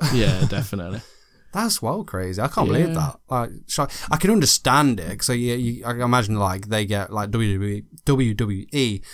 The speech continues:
Speaker 1: gets to the point where they're, like, they're that big that it's like, Well, you know, we're bigger than one wrestler kind of thing.
Speaker 2: Yeah.
Speaker 1: So they can do what they want. But, um, that's crazy.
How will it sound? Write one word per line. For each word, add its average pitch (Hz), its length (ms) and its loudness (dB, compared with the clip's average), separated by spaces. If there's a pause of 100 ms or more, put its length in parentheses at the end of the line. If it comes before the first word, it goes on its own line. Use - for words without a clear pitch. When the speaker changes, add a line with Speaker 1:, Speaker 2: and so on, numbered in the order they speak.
(180)
Speaker 1:
gets 98 160 -4
to - 60 -6
the 104 60 -4
point 110 240 2
where 101 80 0
they're, 98 100 2
like, 98 220 -2
they're 104 140 -2
that 101 240 0
big 98 220 0
that 98 100 -4
it's 95 160 -8
like, 92 260 -4
Well, 92 320 -6 (260)
you 98 80 -6
know, 90 60 -4
we're 98 220 -2
bigger 95 260 -2
than 90 280 -6 (460)
one 104 280 -2
wrestler 95 380 -4
kind 95 200 -6
of 92 80 -10
thing. - 140 -8
Speaker 2:
Yeah. 143 280 4
Speaker 1:
So 92 200 0
they 95 140 -4
can - 260 -14
do 104 160 0
what 87 140 -6
they 95 80 -6
want. 95 400 -6 (960)
But, - 120 -12
um, 95 240 -8 (120)
that's 226 200 2
crazy. 131 580 -4